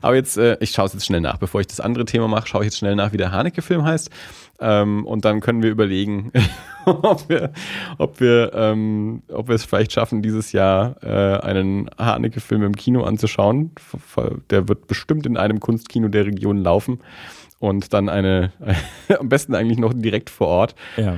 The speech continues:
Speaker 1: Vielleicht können wir uns
Speaker 2: Am
Speaker 1: auch ein
Speaker 2: besten gebe
Speaker 1: Kino
Speaker 2: ich auch noch richtig viel Geld dafür aus, dass
Speaker 1: Vielleicht
Speaker 2: ich einen Film sehen darf, über
Speaker 1: Ja,
Speaker 2: den
Speaker 1: ja.
Speaker 2: ich mich nachher tierisch aufrege.
Speaker 1: Vielleicht können wir uns ja auch ein Kino mieten und können direkt, ähm,
Speaker 2: Mit Michael Haneke den Film anschauen,
Speaker 1: direkt
Speaker 2: mit
Speaker 1: drin.
Speaker 2: Live-Kommentar.
Speaker 1: Der Film heißt Happy End.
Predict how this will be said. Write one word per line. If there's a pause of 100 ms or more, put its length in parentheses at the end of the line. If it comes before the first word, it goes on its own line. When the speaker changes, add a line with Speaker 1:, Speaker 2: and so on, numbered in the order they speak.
Speaker 1:
Vielleicht
können
wir
uns
Speaker 2:
Am
Speaker 1:
auch
ein
Speaker 2:
besten
gebe
Speaker 1:
Kino
Speaker 2:
ich
auch
noch
richtig
viel
Geld
dafür
aus,
dass
Speaker 1:
Vielleicht
Speaker 2:
ich
einen
Film
sehen
darf,
über
Speaker 1:
Ja,
Speaker 2:
den
Speaker 1:
ja.
Speaker 2:
ich
mich
nachher
tierisch
aufrege.
Speaker 1:
Vielleicht
können
wir
uns
ja
auch
ein
Kino
mieten
und
können
direkt,
ähm, (260)
Speaker 2:
Mit
Michael
Haneke
den
Film
anschauen,
Speaker 1:
direkt
Speaker 2:
mit
Speaker 1:
drin.
Speaker 2:
Live-Kommentar.
Speaker 1:
Der
Film
heißt
Happy
End.